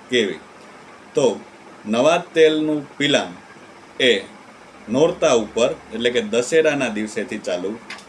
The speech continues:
થાય. તો હવે દશેરાના દિવસેથી કેવાય બજારો તેલની, કેવી કાચા માલની આયાત, એના ઉપરથી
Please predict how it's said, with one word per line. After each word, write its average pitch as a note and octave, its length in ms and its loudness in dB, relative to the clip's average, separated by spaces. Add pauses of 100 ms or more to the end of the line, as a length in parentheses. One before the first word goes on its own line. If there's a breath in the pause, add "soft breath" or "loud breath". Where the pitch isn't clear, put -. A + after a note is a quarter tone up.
થાય. F2+ 180 -4 (1000)
તો A#2 60 -4
હવે C3+ 160 2
દશેરાના D#3+ 680 0
દિવસેથી C#3+ 640 -4 (380)
કેવાય E3 400 2
બજારો C3 440 4
તેલની, B2 560 0 (280)
કેવી C#3 240 2
કાચા B2+ 400 0
માલની B2 440 0 (100)
આયાત, A#2 340 2 (640)
એના D3+ 220 0
ઉપરથી A2 580 -2